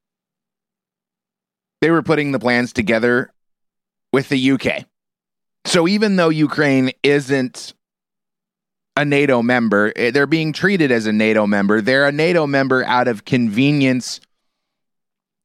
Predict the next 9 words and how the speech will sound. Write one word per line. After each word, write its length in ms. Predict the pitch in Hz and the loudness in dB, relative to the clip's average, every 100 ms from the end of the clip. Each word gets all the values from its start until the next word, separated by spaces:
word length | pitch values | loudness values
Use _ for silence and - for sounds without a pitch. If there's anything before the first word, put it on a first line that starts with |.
| _ | _
for 340 | - - 135 135 | -8 0 2 2
the 260 | 120 117 | 0 0
warmongering 1040 | 113 110 147 151 139 131 131 113 113 107 104 | 0 2 2 2 0 0 0 0 0 2 2
West 540 | 127 101 101 - - - _ _ _ _ _ _ - | 2 0 -4 -12 -20 -20 _ _ _ _ _ _ -10
to 800 | - 120 120 113 110 110 110 - _ _ _ _ _ _ _ - | -4 0 2 2 2 2 0 -2 _ _ _ _ _ _ _ -8
start 360 | - 151 156 _ _ _ _ _ _ _ _ _ _ _ _ _ _ _ 156 | -2 -2 -2 _ _ _ _ _ _ _ _ _ _ _ _ _ _ _ 0
World 200 | 165 151 | 0 0
War 140 | 160 | -4
Three. 320 | 160 196 - | -2 -4 -4